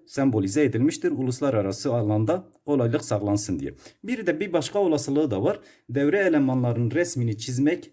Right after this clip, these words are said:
zor ve zaman alıcıdır. Bu sebepten dolayı bunlar, e, sembolize edilmiştir. Şimdi devre elemanlarının görevleri.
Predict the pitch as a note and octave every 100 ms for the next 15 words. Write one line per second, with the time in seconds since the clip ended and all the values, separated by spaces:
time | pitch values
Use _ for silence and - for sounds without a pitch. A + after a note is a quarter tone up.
0 | _ A2 G#2+ E3 D#3 C3+ D#3 - - A#2
1 | B2+ C3 - F#2 F2+ G#2 D#3+ F3 - _
2 | - E3 C#3 A2 G#2 A2 G2+ G2 F#2 A#2
3 | F#3 - - _ B2 C#3 C3 D#3 - -
4 | _ _ _ - F#2 F#2 F2+ - D#3 F#2
5 | F2+ F2 D#3+ - - A2+ - D#2+ - -
6 | - - _ _ _ - - _ _ _
7 | - - - - - - - - _ -
8 | - - - - - - - - - D3+
9 | F#2 - - - - - A#2+ E3+ F3+ G#3+
10 | A3+ - _ _ _ _ _ _ _ _
11 | _ _ - C#3 C3+ C3+ C3+ C3 C3 C3
12 | E3+ G#3+ F#3 - A2+ A#2+ A2 F#2 E2+